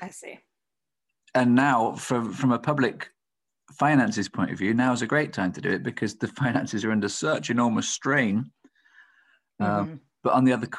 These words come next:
Speaker 2: the other hand is the question: Will they get the, the right price for it?
Speaker 1: Mm-hmm.
Speaker 2: Because
Speaker 1: 'Cause everyone's
Speaker 2: global
Speaker 1: kind
Speaker 2: crisis.
Speaker 1: of under financial strain. <laughs>
Speaker 2: Precisely.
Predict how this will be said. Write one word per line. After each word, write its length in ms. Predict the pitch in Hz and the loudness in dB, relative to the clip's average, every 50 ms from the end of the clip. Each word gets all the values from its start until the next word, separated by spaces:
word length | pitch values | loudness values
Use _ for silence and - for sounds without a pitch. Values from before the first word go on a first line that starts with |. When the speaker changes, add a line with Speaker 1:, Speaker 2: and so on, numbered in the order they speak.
| - - | -6 0
Speaker 2:
the 120 | 123 120 123 | 2 2 2
other 160 | 127 123 120 | 4 2 2
hand 360 | 113 107 104 101 98 110 110 - | 2 0 0 0 -2 -4 -2 -2
is 140 | 117 101 101 | -2 -2 -2
the 60 | 104 | -4
question: 560 | - 123 117 107 - - 110 104 104 104 95 | -2 -2 -2 -2 -2 -4 -2 0 0 0 0
Will 160 | 101 117 113 110 | 2 2 2 2
they 120 | 110 107 | 2 0
get 220 | - 110 - - - | 0 -2 -4 -4 -2
the, 240 | 113 107 101 95 - _ _ _ - | -2 -2 -2 -2 -6 _ _ _ -6
the 100 | - 110 | -4 0
right 260 | 101 113 113 104 - - | 2 2 0 0 -2 -2
price 260 | - 156 240 220 - | -2 -2 -2 -2 -4
for 140 | - - - | -4 -6 -8
it? 100 | - - _ _ _ _ - _ _ _ _ _ _ _ _ _ _ _ _ _ _ _ _ _ _ _ _ _ _ _ _ _ _ _ - | -8 -8 _ _ _ _ -20 _ _ _ _ _ _ _ _ _ _ _ _ _ _ _ _ _ _ _ _ _ _ _ _ _ _ _ -12
Speaker 1:
Mm-hmm. 300 | 165 151 131 120 135 160 | -12 -12 -10 -10 -6 0
Speaker 2:
Because 320 | 139 127 107 95 92 - - | 2 2 2 2 0 -2 -4
Speaker 1:
'Cause 200 | - 196 - - | -4 -2 -2 0
everyone's 280 | - - - - _ - | -2 -2 -2 -4 _ -10
Speaker 2:
global 200 | 101 95 190 - | -12 -8 -6 -2
Speaker 1:
kind 200 | - 120 123 170 | 0 2 2 2
Speaker 2:
crisis. 200 | 165 170 160 151 - | 0 -2 -4 -6 -8
Speaker 1:
of 80 | - - | -10 -10
under 220 | 185 156 170 - - | -8 -6 -8 -8 -8
financial 480 | 190 185 180 180 175 165 - - 175 | -8 -8 -6 -6 -6 -6 -6 -8 -10
strain. 540 | - - - 190 - 139 139 170 185 180 143 - - _ _ _ _ - - - - - - - - - _ | -10 -10 -6 -4 0 0 2 2 0 0 -2 -8 -10 _ _ _ _ -20 -20 -20 -20 -20 -20 -20 -20 -20 _
<laughs> 880 | _ _ _ _ _ _ _ _ _ _ _ _ _ _ _ _ _ - | _ _ _ _ _ _ _ _ _ _ _ _ _ _ _ _ _ -12
Speaker 2:
Precisely. 640 | - 104 95 - 127 123 123 117 - - 90 85 | -8 -8 -4 0 0 0 0 0 -2 -6 -6 -6